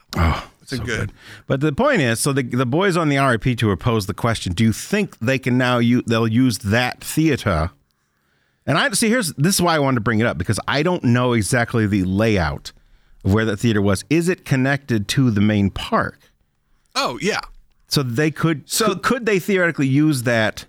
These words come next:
Speaker 1: Okay, so I, I can give you at least a little bit of rundown.
Speaker 2: Okay.
Speaker 1: So I haven't been in it. I, I never went to see the Blue Man Group, but
Speaker 2: Yeah.
Speaker 1: that is where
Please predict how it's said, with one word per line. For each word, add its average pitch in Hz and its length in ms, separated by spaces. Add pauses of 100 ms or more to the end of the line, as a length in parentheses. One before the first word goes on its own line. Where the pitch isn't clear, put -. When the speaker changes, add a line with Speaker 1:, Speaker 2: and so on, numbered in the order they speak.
Speaker 1:
Okay, - 180
so - 120 (120)
I, 165 200
I 165 120
can 185 80
give 180 120
you 175 60
at 147 60
least 135 160
a 127 40
little 120 180
bit 107 100
of 107 80
rundown. - 240 (160)
Speaker 2:
Okay. 185 180 (460)
Speaker 1:
So 143 500 (180)
I 160 140
haven't 202 240
been 170 140
in 147 160
it. 135 120 (500)
I, 123 180
I - 40
never 156 140
went 139 100
to 117 60
see 131 100
the 117 60
Blue 110 100
Man 107 140
Group, - 320
but 135 120
Speaker 2:
Yeah. 151 60
Speaker 1:
that 156 160
is 143 100
where 135 280